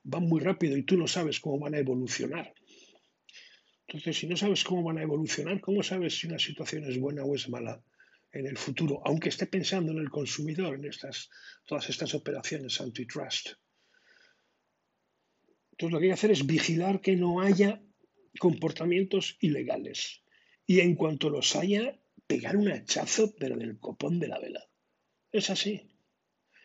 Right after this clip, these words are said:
A ver, que lo hay en todos sitios. Las farmacéuticas, ¿cuántas farmacéuticas hay? O sea, es que esto es un rollo, al final, político,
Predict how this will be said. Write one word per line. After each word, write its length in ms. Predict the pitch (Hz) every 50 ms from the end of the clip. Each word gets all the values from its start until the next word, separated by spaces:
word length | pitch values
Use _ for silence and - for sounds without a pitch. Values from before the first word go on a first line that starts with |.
| _ -
A 80 | - -
ver, 160 | 190 202 196
que 120 | - -
lo 80 | - -
hay 100 | 180 214
en 80 | 196 -
todos 240 | 185 160 131 -
sitios. 260 | - 208 208 - - - - - -
Las 200 | - - 139 -
farmacéuticas, 840 | - - 170 180 180 175 - - 190 190 185 - 143 127 - - -
¿cuántas 280 | - 185 180 - 165 -
farmacéuticas 880 | - 131 135 131 117 117 - 131 127 - 127 113 - 117 113 - -
hay? 200 | 117 135 123 -
O 920 | - _ _ _ _ _ _ _ - - - _ _ _ _ _ _ -
sea, 240 | - - - 147 147
es 140 | 151 - -
que 120 | 220 196 190
esto 300 | 208 190 - - - 196
es 160 | 170 - -
un 320 | 165 165 160 156 156 147 135
rollo, 580 | 131 139 156 165 165 160 160 160 160 160 160 _ _ - - - - - _ _ _ -
al 100 | 135 -
final, 320 | - - 147 156 170 -
político, 500 | - 156 170 202 190 - 170 147 131 156